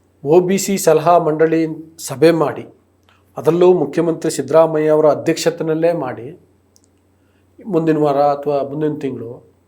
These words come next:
ಕಾಂಗ್ರೆಸ್ ಪಕ್ಷ ಏನಾದ್ರೂ ಮುಖ್ಯಮಂತ್ರಿ ಬೇರೆ ಏನೋ ಒತ್ತಡಕ್ಕೆ ಮಾಡಿದ್ದು, ಮಲ್ಲಿಕಾರ್ಜುನ ಖರ್ಗೆ ಅವರು ಒತ್ತಡಕ್ಕೆ ಮಾಡಿದ್ದು, ಡಿ ಕೆ ಶಿವಕುಮಾರ್ ಅವರ ಒತ್ತಡಕ್ಕೆ ಮಾಡಿದ್ದು,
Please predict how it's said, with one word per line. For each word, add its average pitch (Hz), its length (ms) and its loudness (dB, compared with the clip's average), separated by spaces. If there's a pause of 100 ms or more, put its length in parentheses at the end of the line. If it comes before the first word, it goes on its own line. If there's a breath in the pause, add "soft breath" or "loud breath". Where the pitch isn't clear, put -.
(360)
ಕಾಂಗ್ರೆಸ್ 165 380 -2
ಪಕ್ಷ - 240 -6
ಏನಾದ್ರೂ 143 520 -2 (460)
ಮುಖ್ಯಮಂತ್ರಿ 151 500 -6
ಬೇರೆ 185 400 2
ಏನೋ 214 160 6
ಒತ್ತಡಕ್ಕೆ 170 400 0
ಮಾಡಿದ್ದು, 127 280 -8
ಮಲ್ಲಿಕಾರ್ಜುನ 143 500 -6
ಖರ್ಗೆ 131 260 -8
ಅವರು 127 140 -6
ಒತ್ತಡಕ್ಕೆ 120 440 -14
ಮಾಡಿದ್ದು, 117 280 -18
ಡಿ 127 140 -14
ಕೆ 139 140 -12
ಶಿವಕುಮಾರ್ 135 380 -16
ಅವರ 120 300 -20 (640)
ಒತ್ತಡಕ್ಕೆ 143 480 -8
ಮಾಡಿದ್ದು, 135 480 -14